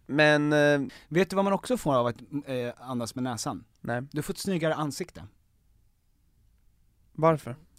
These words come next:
Speaker 2: Därför att när du andas med munnen så drar du bak hakan. Det är sant. Så drar du bak, så du får, du får liksom överbett om du andas ett, ett helt liv genom munnen.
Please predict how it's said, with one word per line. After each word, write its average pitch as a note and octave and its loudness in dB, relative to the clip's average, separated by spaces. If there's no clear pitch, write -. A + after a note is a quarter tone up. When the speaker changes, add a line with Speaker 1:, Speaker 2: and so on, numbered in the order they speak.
Speaker 2:
Därför E3 4
att - -8
när D3+ -2
du D3+ 0
andas D#3 -4
med D#3+ -2
munnen F3+ 2
så C#3+ -10
drar D3+ 0
du D3+ 0
bak E3 0
hakan. B2 -8
Det D#3 -8
är E3 0
sant. F3 0
Så - -14
drar E3+ 6
du E3+ 4
bak, F#3+ 8
så - -4
du D#3 -4
får, - -8
du D#3+ -6
får F3+ -2
liksom E3+ -4
överbett E3+ 0
om D3 2
du D3 0
andas D3 -2
ett, - -18
ett C3+ -8
helt C3+ -4
liv A#2 -4
genom A#2 -6
munnen. A2 -4